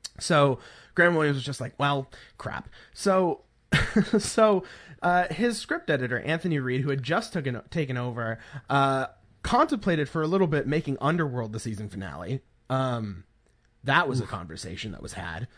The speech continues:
Speaker 1: And then they were just like, "Mm, no, let's try and find something new." So they found a new writer, um, whose name was, uh, David Weir.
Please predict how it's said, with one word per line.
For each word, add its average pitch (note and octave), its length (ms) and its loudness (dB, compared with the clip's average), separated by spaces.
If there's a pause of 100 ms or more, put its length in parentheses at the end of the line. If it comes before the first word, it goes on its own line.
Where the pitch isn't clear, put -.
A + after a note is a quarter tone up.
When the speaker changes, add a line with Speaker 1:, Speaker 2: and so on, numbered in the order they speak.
(160)
Speaker 1:
And E3 100 -2
then F#3 100 0
they G3+ 40 2
were G#3 100 2
just G3+ 180 -6
like, G3+ 200 -4
"Mm, G#4 480 -4
no, D#3 200 -2
let's F3+ 180 -6
try A#3 200 0
and G3+ 100 -2
find D#3+ 180 -2
something B2+ 240 -4
new." A2+ 100 -8
So C#3+ 140 -6
they C#3 80 -2
found F3 280 -2
a C#3+ 40 -2
new C#3 480 0
writer, B2+ 540 -2 (340)
um, B2+ 380 -4
whose A#2+ 280 -6
name B2+ 540 -6
was, A#2 500 -6
uh, E2+ 360 -8
David C3 320 -4
Weir. A#2+ 480 -6